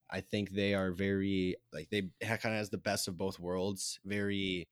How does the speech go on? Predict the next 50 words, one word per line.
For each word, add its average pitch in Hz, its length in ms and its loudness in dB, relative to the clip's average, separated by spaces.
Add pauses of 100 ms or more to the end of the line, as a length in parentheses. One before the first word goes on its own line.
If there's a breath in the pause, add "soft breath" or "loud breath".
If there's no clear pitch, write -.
(120)
playful 92 640 2
and 82 240 -6
independent 85 540 -6
like 87 160 -6
a 87 40 -6
husky, 95 480 0
but 85 140 -10
very 87 300 -4
loyal 82 600 -4
and 78 380 -10 (320)
guard 87 260 -4
doggish 80 640 -4
like 85 220 -10
a 80 120 -8
German 73 260 -12
Shepherd. - 420 -12 (280)
Great 92 260 -2
perfect 87 300 -8
ne-, 85 220 -10
mix. 90 240 -10
They're 104 120 -2
great 101 260 2
for 98 100 -4
families, 90 480 -4
like, 82 120 -8
great 85 220 -4
around 82 220 -6
little 85 180 -8
kids 82 280 -12
and 78 140 -14
stuff. - 420 -8 (180)
Th-, 95 160 -6
and 110 100 0
they 117 100 8
look 101 300 4 (320)
beautiful. 87 540 -8
A - 20 -4
lot 107 220 4
of 127 80 6
them, 120 120 4
I 95 80 0
don't 135 120 8
know 139 100 10
why, 101 340 4
but, 95 360 0 (280 soft breath)
like, 95 140 -8
I - 40 -18
think 117 120 -2
it's, 120 100 -2
like, 98 140 -2